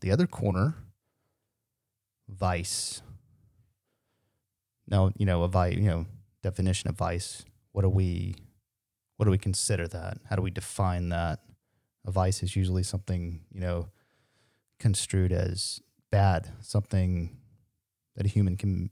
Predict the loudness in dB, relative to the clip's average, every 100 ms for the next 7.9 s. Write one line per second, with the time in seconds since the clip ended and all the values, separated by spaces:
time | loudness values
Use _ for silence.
0 | -6 -4 -2 -2 0 2 2 2 0 0
1 | 0 0 0 -2 -2 -2 0 -2 -4 _
2 | _ _ _ _ _ _ _ 2 4 4
3 | 0 0 4 6 8 6 2 -4 _ _
4 | _ _ _ _ _ _ _ _ _ -4
5 | 0 2 2 0 -4 -10 -8 0 2 0
6 | 0 0 0 0 -2 -6 -12 -18 _ _
7 | -2 2 4 4 6 4 0 -6 -8